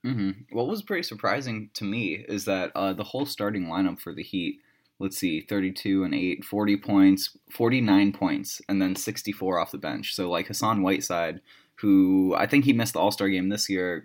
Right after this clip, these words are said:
Dragic was their one All-Star. But, like, Hass-, Hassan, Hassan Whiteside is supposedly one of the best centers in the league, and he was limited incredibly, uh, eight points and six rebounds, four of those offensive, just shot four of nine.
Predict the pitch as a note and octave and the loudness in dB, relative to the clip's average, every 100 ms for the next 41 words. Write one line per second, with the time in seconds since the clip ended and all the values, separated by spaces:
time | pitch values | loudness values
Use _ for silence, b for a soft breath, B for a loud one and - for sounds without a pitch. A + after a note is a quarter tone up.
0 | - F#2+ F#2+ G2+ F#2+ F#2 F2 E2+ E2 D#2+ | -4 -2 0 -2 -4 -4 -4 -2 -4 -6
1 | E2+ D2+ B B B F#2 E2+ F#2+ A2 - | -6 -6 B B B -2 0 0 -2 -6
2 | A2+ C3+ - A#2+ C#3 C#3+ G#2+ A#2 - G2+ | -2 -2 -2 2 4 4 2 -2 0 2
3 | G2 G2 b b _ _ _ - A2+ A2 | 2 0 b b _ _ _ -2 0 0
4 | - - - - C#3 D#3 C#3+ A2 G#2+ G2+ | -4 -6 -6 -4 2 2 4 0 2 0
5 | F#2+ F#2+ - G#2 G2 G2 F#2+ F2 G2 F#2 | 0 -2 0 0 0 0 -4 0 0 0
6 | E2 G2+ B2+ C#3 F#2+ G2+ A2+ G#2 G2 - | -2 -2 0 0 0 -2 0 2 2 0
7 | D#2+ F2+ B2+ C#3+ A#2 E2+ D2 - b b | -6 -4 -2 0 -2 -4 -6 -8 b b
8 | - F2+ E2+ - G#2 - G#2+ G2 F#2+ - | -4 0 0 2 -2 0 6 6 6 2
9 | - F#2+ F#2 G2+ - F#2+ F#2 F2 E2 D#2+ | -2 -4 -2 -4 -2 -2 -2 -2 -4 -6
10 | F#2 - _ _ - G2 F#2 G2+ - F#2+ | -8 -12 _ _ 0 2 4 6 6 4
11 | F2 F2 F#2 F2+ F2 F2+ - G#2 - F#2 | 2 -2 -4 -4 -6 -8 -4 -2 2 2
12 | - F#2+ F2 E2 F#2 F2 D#2+ D#2+ | 2 -2 -2 -2 -4 -4 -6 -10